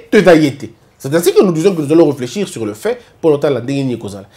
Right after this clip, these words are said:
Est-ce que ba fait au Mike Moukebaï ya bimisaki, ya ba lopango bato, yo ba teka kinda kobo, na, na Lingwala, na, et ainsi de suite. Est-ce que là biloko a kosi ? Alors maintenant,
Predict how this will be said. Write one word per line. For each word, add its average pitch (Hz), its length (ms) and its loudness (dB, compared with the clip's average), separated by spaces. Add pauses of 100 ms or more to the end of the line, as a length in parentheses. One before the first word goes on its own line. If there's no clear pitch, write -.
(160)
Est-ce 294 180 4
que 320 80 4
ba 214 160 4
fait 302 240 0
au 233 60 6
Mike 220 180 4
Moukebaï 156 360 0
ya 147 40 4
bimisaki, 143 580 -4 (160)
ya 135 100 -2
ba 135 100 0
lopango 131 400 0
bato, 101 260 -8
yo 156 100 4
ba 143 120 0
teka 151 180 -4
kinda 139 300 -6
kobo, 101 260 -12
na, 131 220 -2
na 135 320 -4
Lingwala, 131 500 -2
na, 123 120 -6
et 131 220 -6 (140)
ainsi 160 180 -8
de - 60 -12
suite. 117 200 -12 (340)
Est-ce 320 240 2
que 175 100 4
là 208 160 4
biloko 175 340 0
a 123 140 -2
kosi ? - 360 0 (1300)
Alors 185 200 6
maintenant, 277 220 4